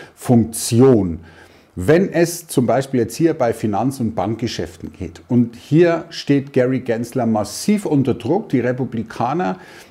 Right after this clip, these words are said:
haben, äh, bei der Abstimmung zwar sehr lange gebraucht, das mag, ja, ein bisschen peinlich gewesen sein, aber die sehr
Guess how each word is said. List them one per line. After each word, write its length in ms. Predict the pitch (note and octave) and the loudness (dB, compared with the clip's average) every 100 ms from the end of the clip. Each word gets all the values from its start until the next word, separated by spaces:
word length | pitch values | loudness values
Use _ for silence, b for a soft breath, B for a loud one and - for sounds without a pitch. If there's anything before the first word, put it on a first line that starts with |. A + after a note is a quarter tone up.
| B - - | B -18 -4
haben, 520 | A2+ C3 C3+ B2+ A#2+ | 2 2 4 0 -2
äh, 220 | A#2 A#2 G#2 G#2+ | -4 -4 -4 -2
bei 140 | A2 | -2
der 140 | G2+ | 0
Abstimmung 680 | G2 C3+ - C#3+ C3+ B2 A2 | -2 -4 -2 -2 0 0 -4
zwar 400 | - A#2+ G#2+ G2+ | -2 0 0 -2
sehr 220 | - C3 | -2 -2
lange 320 | B2+ A#2 A2 G2+ | 0 0 -2 -4
gebraucht, 720 | F#2+ - - F2+ F3+ A3+ - | -6 -8 -4 0 2 0 -6
das 180 | G#2 - | -6 0
mag, 380 | A2 A2+ A2+ - _ - | 2 2 0 -14 _ -10
ja, 180 | A2+ | -8
ein 80 | A#2 | -6
bisschen 220 | G#2+ G2+ | -8 -8
peinlich 440 | D#2+ A2 D#3+ F#3 - | -8 -6 -4 -4 -2
gewesen 440 | D#3 C#3+ C#3 C#3 | -2 0 0 -2
sein, 380 | C3 C3+ C#3 C3 | -2 -2 -2 -2
aber 380 | F#2+ C#3+ F#3+ F#3+ B B B B B _ | -2 -2 -2 -8 B B B B B _
die 300 | C#3+ C#3+ C3 | 2 4 2
sehr 460 | - - C3 C3+ - | -2 0 2 2 0